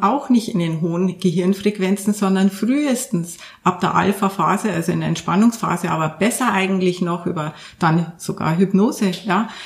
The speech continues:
in der, ähm, Theta-Phase, ja, also wenn die Gehirnfrequenz so im,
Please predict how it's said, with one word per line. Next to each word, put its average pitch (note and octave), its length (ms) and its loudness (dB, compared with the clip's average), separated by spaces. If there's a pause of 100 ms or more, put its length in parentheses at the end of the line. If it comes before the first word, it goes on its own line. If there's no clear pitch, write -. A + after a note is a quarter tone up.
in F#3 240 4
der, D#3+ 640 2
ähm, D#3 280 -2 (240)
Theta-Phase, F3 720 0 (200)
ja, F3 260 0
also D#3+ 240 -2
wenn D#3+ 140 2
die E3+ 100 -2
Gehirnfrequenz E3 960 0
so C#3+ 140 0
im, D#3 280 0